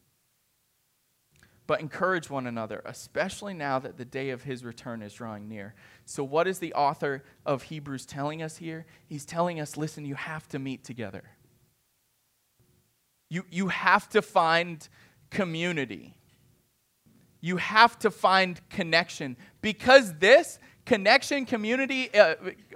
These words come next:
finding people, finding your people, those are directly tied to encouragement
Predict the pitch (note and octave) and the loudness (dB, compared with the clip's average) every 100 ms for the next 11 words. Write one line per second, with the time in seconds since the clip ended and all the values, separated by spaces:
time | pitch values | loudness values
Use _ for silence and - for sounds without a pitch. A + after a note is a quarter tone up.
0 | - G3+ - A#3+ C#4 B3+ A3+ C4 B3 C#4 | -20 -2 6 6 6 0 0 -2 2 0
1 | G3+ B3+ C#4 A3 A3 C#4 A#3+ C4+ C#4+ C#4 | 4 4 4 0 0 0 0 -4 2 0
2 | C4+ - - _ E3 B3 C#4 D4 G#3+ A#3 | 0 -20 -20 _ 6 8 8 4 6 6
3 | G3 B3 - C#4 B3 - C4 A#3+ B3+ F#3+ | 8 6 4 -4 -4 -4 2 6 4 2
4 | - A#3 G3+ F#3+ - - B3 C#4 A3+ D#3+ | -6 -4 -4 -6 -8 0 2 4 0 -4
5 | D#3 B2 C3 - - | -8 -8 -10 -18 -20